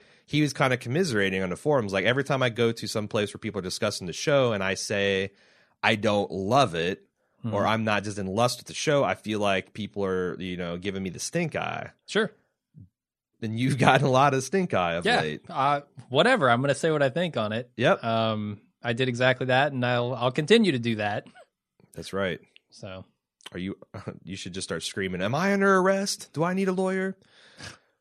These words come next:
Speaker 1: Ryan F said, "If you guys have not seen the interview that Bob Odenkirk posted online today, you should check it out.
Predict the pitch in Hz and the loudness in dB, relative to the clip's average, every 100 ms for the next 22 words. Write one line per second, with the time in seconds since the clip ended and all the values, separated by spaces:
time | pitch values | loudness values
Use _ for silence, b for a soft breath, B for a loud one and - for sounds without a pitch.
0 | _ 135 156 151 143 147 123 143 151 147 | _ 6 8 6 4 2 0 2 4 4
1 | 139 120 131 135 - 139 127 117 120 117 | 2 0 0 0 -2 -4 -2 -2 -2 0
2 | 117 110 101 110 107 107 104 113 101 - | 0 0 2 4 4 0 -2 -6 -6 -4
3 | 107 - 104 76 98 95 95 95 95 104 | -4 -4 -4 -2 -2 0 -2 -2 -2 0
4 | 98 - - 104 - - 135 175 - - | 0 -4 -6 -6 -4 2 2 2 -2 -10